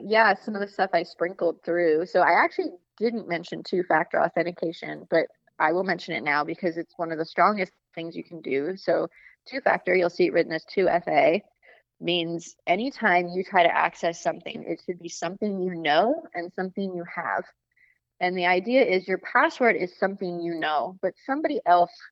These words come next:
could steal that. They could guess it. So the something you have is the piece that then becomes your backup.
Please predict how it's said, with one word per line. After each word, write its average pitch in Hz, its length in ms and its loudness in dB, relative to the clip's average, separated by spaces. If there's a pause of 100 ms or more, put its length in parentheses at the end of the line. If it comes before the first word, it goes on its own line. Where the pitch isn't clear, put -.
(160)
could - 220 -6
steal 160 360 -2
that. 160 240 4 (420)
They 165 140 2
could 175 260 -6
guess 156 260 0
it. 123 180 -2 (460)
So 220 100 2
the 202 120 2
something 240 540 0
you 185 140 -6
have 185 580 0
is 175 200 -6
the 175 100 -4
piece 180 420 -6
that 165 180 -8
then 180 180 4
becomes 180 380 -6
your 160 140 -4
backup. - 480 0